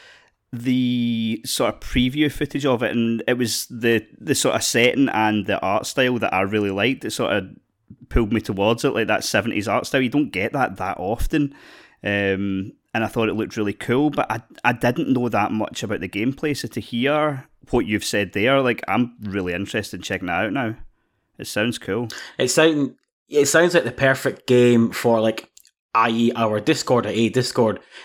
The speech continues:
Speaker 2: a group of people that you're friendly with. That sound, is, is it,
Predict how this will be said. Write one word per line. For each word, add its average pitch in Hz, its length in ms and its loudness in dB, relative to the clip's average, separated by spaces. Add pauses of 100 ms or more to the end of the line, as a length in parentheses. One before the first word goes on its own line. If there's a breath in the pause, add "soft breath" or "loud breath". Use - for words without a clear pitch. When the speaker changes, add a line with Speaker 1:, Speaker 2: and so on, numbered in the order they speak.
Speaker 2:
a 113 80 0
group 131 260 2
of 123 140 0
people 120 500 2 (600)
that 123 160 2
you're 117 80 0
friendly 143 420 2
with. - 540 -6
That 123 260 0
sound, 113 400 0
is, 135 260 2
is 139 200 2
it, 131 80 0